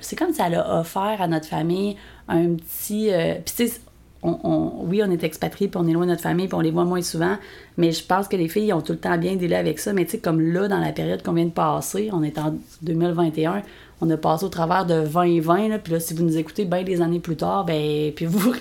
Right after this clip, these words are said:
rappelez pas qu'on était dans une, euh, dans une situation, euh,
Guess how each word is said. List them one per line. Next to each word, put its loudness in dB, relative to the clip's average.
rappelez -2
pas -4
qu'on -4
était -2
dans -2
une, -2
euh, -4
dans -2
une 0
situation, 0
euh, 2